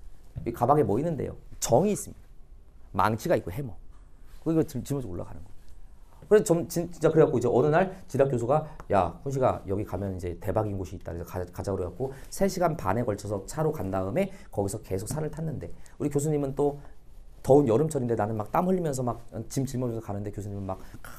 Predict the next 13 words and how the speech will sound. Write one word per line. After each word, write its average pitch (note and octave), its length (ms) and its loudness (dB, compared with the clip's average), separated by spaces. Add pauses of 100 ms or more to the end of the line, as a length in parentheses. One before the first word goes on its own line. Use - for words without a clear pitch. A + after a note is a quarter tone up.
(120)
시원한 D#3 300 -2
막걸리 A#2 300 0
막 G2+ 120 -6
드시면서 F#2 300 -10
올라가는 F2+ 340 -8
거야. - 120 -14 (640)
그러더니 F3 280 4
한참 A3 360 0
한 G#3 100 0
삼십 B3+ 320 0
분 A#3 140 2
정도 G3+ 220 2
걸었는데요. A2+ 560 -2